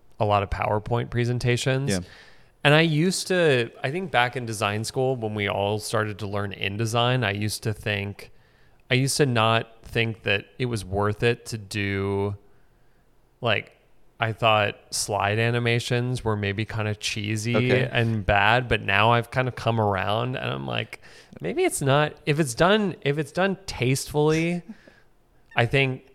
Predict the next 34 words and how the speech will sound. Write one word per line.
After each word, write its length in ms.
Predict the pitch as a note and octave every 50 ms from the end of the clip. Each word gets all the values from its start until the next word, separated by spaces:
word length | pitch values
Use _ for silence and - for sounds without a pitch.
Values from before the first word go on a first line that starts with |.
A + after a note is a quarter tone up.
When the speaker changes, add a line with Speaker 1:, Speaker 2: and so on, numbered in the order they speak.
| - - -
Speaker 1:
and, 240 | C3 B2+ B2 B2 C3
and, 160 | - B2 B2+ B2+
like, 200 | B2 A#2 - -
Keynote 520 | - - C3 B2+ B2+ B2+ B2+ C3 C3 A#2
is 140 | A2+ G#2+ G#2+
also 400 | G#2 G#2+ A2 - - A#2+ A2+ A2+
a 40 | A2
great 240 | A2+ A#2 A2+ A2+ -
program. 440 | A#2+ A#2 A#2 A2+ A#2+ A#2+ B2 B2 B2+
I 140 | - A#2+
think 180 | A#2 C3+ C#3 C3
if 160 | B2 A#2 G#2+ B2
it's 160 | A2 - -
done 280 | - A#2+ B2 C3 C3
tastefully, 640 | A#2+ - - G#2+ G#2+ G#2 - - B2+ B2+ B2+ C3+ B2+
it 80 | A2 -
can 180 | - G#2+ G#2
be 160 | G2+ G2+ G2+ G2
really, 540 | G2 G2 F#2+ F#2+ G2 G2 G2 G2 G2 F#2+ - _ _ - - - _ _ _ - - _
it 80 | - D#3+
can 140 | - D4 C4
be 120 | G#3 F#3+
a 40 | D#3
very, 400 | A#2 A2+ A#2 A2+ A#2 A#2 A#2 A#2 -
it 80 | C3+ B2+
can 160 | - D3 C#3+
make 180 | C#3 C#3 C3 -
for 320 | - C3+ B2+ B2 A#2 A2+
a 180 | A2+ - A#2 A2
very, 360 | G2+ A2+ A2+ A2 G#2+ G#2+ G#2+
like, 240 | G2+ G2 G2 - -
compelling 800 | - A2+ G#2+ - - - A2+ G#2+ G#2 G#2 G2+ G2+ G2+ G2+ G2+ G2
presentation, 840 | - A#2 A2 G2+ G#2+ G2+ G2 G#2+ G#2 G2+ F#2+ - G2+ G2+ G2+ G#2
Speaker 2:
Hmm. 60 | F#2+